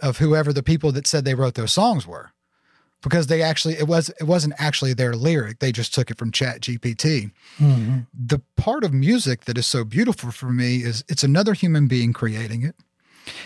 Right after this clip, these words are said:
Speaker 1: And that is what gives you the connection to
Speaker 2: Yeah.
Speaker 1: another, to me as a human
Speaker 2: Yeah.
Speaker 1: being enjoying it.
Speaker 2: Yeah.
Speaker 1: It's, it's a human
Speaker 2: Yeah.
Speaker 1: connection thing that
Speaker 2: It's,
Speaker 1: happens in
Speaker 2: it's,
Speaker 1: the energy.
Speaker 2: yeah, it's fusion.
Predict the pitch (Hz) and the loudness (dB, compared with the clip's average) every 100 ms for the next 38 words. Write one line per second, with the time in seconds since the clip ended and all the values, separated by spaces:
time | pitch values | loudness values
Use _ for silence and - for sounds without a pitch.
0 | - - 151 139 160 202 - 170 147 139 | -8 0 2 2 2 0 -4 -2 0 0
1 | 135 - 127 143 139 147 156 139 139 139 | -2 -4 -2 -2 0 0 2 2 2 2
2 | 151 143 151 180 - 127 120 120 - _ | 2 4 2 0 -2 0 -2 -4 -6 _
3 | - - - _ _ _ _ _ _ - | -20 -20 -20 _ _ _ _ _ _ 0
4 | 180 165 160 165 185 - 151 156 175 151 | 2 4 4 4 0 0 2 4 4 4
5 | 147 160 147 147 135 120 135 170 127 92 | 4 4 4 2 0 0 2 4 2 -2
6 | 80 _ - 175 202 - _ _ - 170 | -12 _ -2 -2 -2 -8 _ _ -2 0
7 | - 196 - 160 160 - 262 185 175 170 | 0 -4 -4 -2 0 0 0 2 2 2
8 | 165 190 - 160 143 196 190 - 165 160 | 2 2 2 0 2 4 4 4 2 0
9 | 165 139 151 160 151 127 95 107 165 185 | 2 2 2 2 0 0 -2 -2 2 2
10 | 165 139 - - - - 185 202 196 139 | 2 0 -6 -14 -14 0 4 4 4 2
11 | - - 143 | -4 -12 -18